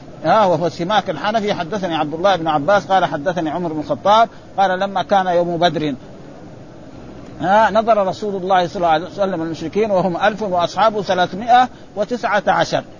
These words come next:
وجاء في الأحاديث أن أهل بدر كان ثلاثمائة وبضعة عشر، والبضعة، البضع دائمًا من الثلاثة إلى التسعة. هذه قاعدة يعني علمية فيها، البضع من ثلاثة إلى، فيعني إما ثلاثة عشر، إما أربعة عشر، إما خمسة عشر، إما ستة عشر، إما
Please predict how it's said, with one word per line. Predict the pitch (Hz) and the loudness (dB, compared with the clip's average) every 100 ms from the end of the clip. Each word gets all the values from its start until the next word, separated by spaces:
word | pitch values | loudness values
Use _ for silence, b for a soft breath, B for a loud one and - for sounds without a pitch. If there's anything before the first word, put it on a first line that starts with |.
| - - | -16 -8
وجاء | 220 277 190 | 2 2 2
في | |
الأحاديث | 190 190 185 220 202 | -4 -6 -6 -6 -8
أن | 190 | -6
أهل | 180 170 | -6 -6
بدر | 156 208 190 | -2 -2 -2
كان | 202 190 | -2 -2
ثلاثمائة | 151 170 165 185 240 240 247 B B - | 0 -2 -2 -2 2 4 2 B B -2
وبضعة | 180 226 214 196 185 | 2 2 4 2 2
عشر، | 160 170 170 | -2 -2 -2
والبضعة، | 202 262 220 214 196 | -2 -2 0 0 0
البضع | 185 254 214 | 0 0 2
دائمًا | 233 240 190 | 2 2 2
من | 175 185 | -2 -4
الثلاثة | 190 196 220 240 233 | -2 0 2 2 2
إلى | 185 | -2
التسعة. | 160 156 139 104 - - - - | -2 -6 -8 -10 -14 -20 -18 -6
هذه | 202 196 190 | -4 -4 2
قاعدة | 214 175 175 | 2 4 2
يعني | 156 160 147 | 0 -2 -2
علمية | 151 160 190 170 180 - B B | -2 -2 2 4 2 -2 B B
فيها، | 185 160 143 170 | -2 -2 0 -4
البضع | 151 170 240 220 | 0 0 0 -2
من | 185 156 | -2 -2
ثلاثة | 175 190 233 247 254 | 2 4 4 4 0
إلى، | 190 180 147 | 2 0 0
فيعني | 190 196 214 202 226 | -2 0 2 0 -4
إما | 233 220 | -4 -2
ثلاثة | 202 190 170 226 | 0 0 2 2
عشر، | 214 214 196 | 2 2 0
إما | 220 208 190 | -2 -2 0
أربعة | 185 180 180 214 | 0 2 0 2
عشر، | 214 202 180 214 | 2 2 -2 -4
إما | 226 208 | -2 -2
خمسة | 190 185 170 220 | 0 -2 -2 0
عشر، | 220 220 185 220 | 0 0 -4 -4
إما | 220 202 | -4 -4
ستة | 202 175 220 | -6 -6 -2
عشر، | 214 226 226 | -2 -2 -4
إما | 240 196 | 0 0